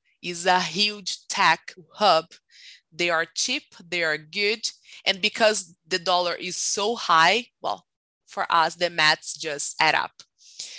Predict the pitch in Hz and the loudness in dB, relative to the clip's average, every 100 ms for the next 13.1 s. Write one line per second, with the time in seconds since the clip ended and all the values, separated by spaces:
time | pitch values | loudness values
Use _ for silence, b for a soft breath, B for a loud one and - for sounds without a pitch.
0 | B B B B _ 180 175 175 170 175 | B B B B _ 4 6 6 4 0
1 | - 190 190 - 208 196 190 190 196 190 | 0 0 0 -8 -4 -4 -4 _ 4 4
2 | 196 - 220 202 214 226 - - - - | 4 -2 -6 -4 -4 -2 -2 -2 -6 -4
3 | 170 165 160 - 175 185 185 185 190 180 | 0 0 -2 -6 -8 -4 -2 -4 -8 -10
4 | 175 - 180 170 170 180 175 175 _ 160 | -8 -8 -4 -4 -4 -10 -10 -12 _ -6
5 | 185 196 - 170 151 196 - - _ _ | -2 -2 0 2 2 0 -4 -12 _ _
6 | _ _ _ _ _ - 180 170 170 180 | _ _ _ _ _ -2 2 2 2 0
7 | 190 185 185 202 170 185 185 208 - B | 0 2 2 0 -4 -2 -2 -4 -10 B
8 | B B B B 165 190 190 190 214 202 | B B B B 0 0 0 -4 -8 -2
9 | 202 196 - - - _ _ - 185 175 | 0 0 -2 -2 -8 _ _ -4 0 0
10 | 170 - - - - - 175 185 180 190 | 2 2 0 -2 -8 -8 -2 -2 -2 -6
11 | 180 180 185 - 185 175 175 170 - 175 | -2 0 0 -2 -10 -10 -12 -12 -10 -2
12 | 160 160 - 165 - - 170 160 160 147 | 0 0 -2 2 2 4 4 4 4 4
13 | 85 | 2